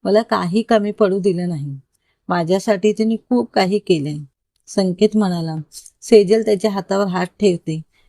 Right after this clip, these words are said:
"मी एक विचारू का? म्हणजे तुमची काही हरकत नसेल तर," सेजल म्हणाली. "मला माहीत आहे तुम्हाला काय विचारायचं आहे. तरी ठीक आहे, विचारा,"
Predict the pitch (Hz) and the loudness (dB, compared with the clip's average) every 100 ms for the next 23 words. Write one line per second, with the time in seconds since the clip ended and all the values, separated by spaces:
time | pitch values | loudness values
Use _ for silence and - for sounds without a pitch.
0 | _ 226 233 240 247 220 226 220 226 - | _ 0 2 0 0 -2 0 -2 -2 -4
1 | 185 196 - _ _ - 214 208 240 233 | -6 -8 -14 _ _ -6 -2 2 0 0
2 | - 233 214 202 214 - 247 247 240 _ | 0 0 0 -2 -4 -2 0 0 -4 _
3 | _ - 202 233 214 208 185 214 214 190 | _ 0 2 2 2 0 0 0 0 -2
4 | 175 185 175 160 156 - - 208 165 190 | -2 -2 -2 -4 -8 -14 2 4 4 0
5 | 190 185 170 156 165 - _ _ _ 202 | -4 -4 -4 -6 -8 -14 _ _ _ 0
6 | 202 240 233 185 220 220 185 202 208 214 | 2 2 0 -2 -2 -2 -2 -2 0 -2
7 | - 185 196 202 - 180 170 160 160 147 | -2 -2 0 -2 0 0 0 -2 -4 -4
8 | 151 - _ _ - _ - 214 226 233 | -6 -10 _ _ -12 _ 0 2 4 2
9 | 247 233 _ _ _ 240 240 240 202 175 | 0 -4 _ _ _ 0 2 2 2 0
10 | 170 165 _ _ _ 190 190 214 196 165 | -2 -6 _ _ _ -2 0 2 0 -2